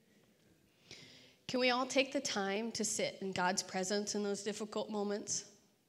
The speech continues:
I'm not just telling you what to do, but I'm also telling myself. I know so many times we're in the midst of struggle,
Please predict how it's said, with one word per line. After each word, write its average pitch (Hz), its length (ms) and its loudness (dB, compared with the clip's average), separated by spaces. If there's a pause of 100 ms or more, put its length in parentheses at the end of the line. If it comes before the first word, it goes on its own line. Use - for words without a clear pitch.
(640)
I'm 214 100 0
not 233 160 6
just 254 220 4
telling 220 340 12
you 208 120 8
what 190 200 4
to 208 100 2
do, 190 540 4
but 196 100 0
I'm 190 140 0
also 214 260 2
telling 196 340 2
myself. - 500 -2 (1000)
I 214 60 2
know 220 140 6
so 233 200 6
many 247 220 6
times 208 480 4
we're 202 120 2
in 196 100 2
the 190 80 0
midst 196 320 0
of 202 80 -4
struggle, 190 600 0